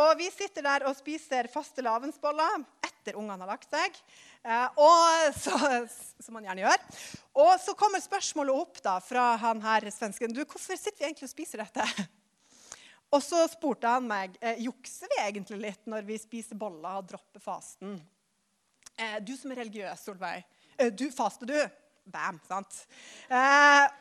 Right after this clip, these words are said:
og for han var litt sånn, "Ja, hva slags skikk er egentlig dette her?" Og så vi fikk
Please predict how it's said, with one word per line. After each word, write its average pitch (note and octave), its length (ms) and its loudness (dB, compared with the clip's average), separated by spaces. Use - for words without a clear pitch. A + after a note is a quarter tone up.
og E4+ 140 8
for E4 100 -10
han F#4+ 100 -8
var A4+ 100 -6
litt F4+ 80 -12
sånn, E4 100 -6
"Ja, G4+ 140 0
hva A#4 160 -8
slags - 380 -10
skikk - 340 -10
er G4+ 340 -2
egentlig C4+ 300 -8
dette G#3+ 260 -6
her?" D#3 300 -14
Og C4+ 80 -8
så E4+ 100 -12
vi D#4+ 160 -8
fikk - 320 -12